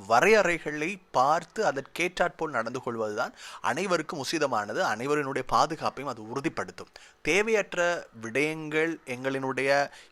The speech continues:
இருப்புகளை தீர்மானிக்கின்ற விடயங்களாக மாறிவிடக்கூடாது. சில, சில விடயங்களை நாங்கள் விட்டு கொடுக்கின்ற போது கெட்டுப்போவதற்கு எதுவுமே இல்லையே என்று யோசிக்கின்றோம். வாழ்கின்ற வாழ்க்கையை சந்தோஷமாக வாழ்வதற்கு தானே.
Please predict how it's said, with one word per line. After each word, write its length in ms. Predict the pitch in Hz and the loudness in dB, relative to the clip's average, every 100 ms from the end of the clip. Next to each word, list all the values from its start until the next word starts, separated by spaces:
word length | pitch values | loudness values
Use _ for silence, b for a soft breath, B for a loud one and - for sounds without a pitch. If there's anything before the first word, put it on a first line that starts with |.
| 143 | -6
இருப்புகளை 720 | 143 202 220 220 196 175 151 | -2 -2 0 -2 0 0 -2
தீர்மானிக்கின்ற 840 | - 143 143 131 123 123 120 120 | -6 -4 -2 -2 -4 -8 0 0
விடயங்களாக 640 | 110 113 151 135 113 127 135 | 0 -2 -2 0 0 -2 -2
மாறிவிடக்கூடாது. 760 | 98 113 139 110 98 - - - - | 0 0 0 -6 -10 -12 -14 -14 -14
சில, 340 | - - 170 208 | -6 -4 2 4
சில 280 | - 180 180 | 4 2 2
விடயங்களை 600 | 135 135 143 143 147 185 B B _ | 0 -2 -4 -4 -4 -6 B B _
நாங்கள் 220 | 196 185 | -8 -4
விட்டு 260 | 180 185 277 | -4 -2 4
கொடுக்கின்ற 440 | 202 139 120 113 | 4 4 -2 -8
போது 360 | - 104 139 208 b b _ - | -6 -8 -8 -14 b b _ -6
கெட்டுப்போவதற்கு 720 | 139 208 180 147 135 - 175 | -2 -2 -2 -2 -4 -6 -10
எதுவுமே 480 | 101 113 160 160 127 | -4 -2 -2 -2 -2
இல்லையே 480 | 123 131 117 113 - - | -2 -2 -4 -8 -10 -12
என்று 300 | 107 113 110 | -8 -4 -4
யோசிக்கின்றோம். 560 | - - 101 95 92 - - | -4 -8 -10 -8 -10 -10 -16
வாழ்கின்ற 560 | 104 117 160 170 160 135 | 6 8 8 2 -2 0
வாழ்க்கையை 500 | 120 120 131 139 127 | 2 2 0 -4 -4
சந்தோஷமாக 600 | 107 104 139 147 131 123 | -6 -6 -6 -2 -2 -2
வாழ்வதற்கு 560 | 101 104 131 117 110 104 | 0 0 0 -2 -6 -6
தானே. 280 | 101 95 | -6 -6